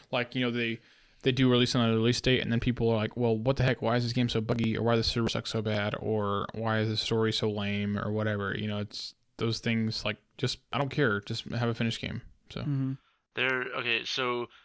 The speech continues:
Speaker 3: The Last Guardian, it was a PlayStation three exclusive game, and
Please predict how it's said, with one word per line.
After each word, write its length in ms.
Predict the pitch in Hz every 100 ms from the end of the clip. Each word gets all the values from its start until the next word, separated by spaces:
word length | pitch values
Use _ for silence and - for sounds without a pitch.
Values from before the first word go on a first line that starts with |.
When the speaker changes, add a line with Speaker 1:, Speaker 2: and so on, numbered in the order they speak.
| _ -
Speaker 3:
The 80 | 117
Last 340 | 123 143 127
Guardian, 560 | 123 120 113 110 107 104
it 60 | 123
was 200 | 120 110
a 80 | 113
PlayStation 640 | - 131 - 131 - 120 -
three 460 | 117 113 113 110 110
exclusive 560 | - - 117 - 107
game, 400 | 107 104 101 104 107 _ _ _ _
and 520 | 110 107 104 104 101